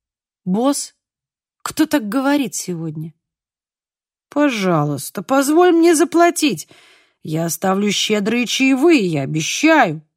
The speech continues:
«Ладно, но я пойду с тобой».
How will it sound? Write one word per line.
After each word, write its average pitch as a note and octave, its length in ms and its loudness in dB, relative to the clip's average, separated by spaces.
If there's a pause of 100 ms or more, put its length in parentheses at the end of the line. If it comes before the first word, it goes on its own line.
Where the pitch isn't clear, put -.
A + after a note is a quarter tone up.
(800)
«Ладно, G#3+ 560 2 (340)
но G3+ 80 -2
я G#3 120 4
пойду G#3+ 320 0
с - 80 -4
тобой». F3+ 460 0